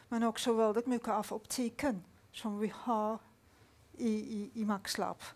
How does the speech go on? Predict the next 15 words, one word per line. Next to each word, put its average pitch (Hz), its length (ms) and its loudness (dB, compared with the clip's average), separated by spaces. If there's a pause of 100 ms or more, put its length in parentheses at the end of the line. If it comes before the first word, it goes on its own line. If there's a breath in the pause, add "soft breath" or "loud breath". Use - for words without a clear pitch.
(460 soft breath)
är 214 180 4
baserat 196 580 -2
på - 100 -12
det. 190 200 0 (200)
Om 208 200 -6
vi 226 140 2
vill 262 120 0
ha 240 400 4
en 208 80 2
viss 214 360 -2
våglängd 214 760 4 (440 soft breath)
så - 220 -8
använder 220 560 4
vi 180 180 -2
oss - 360 -2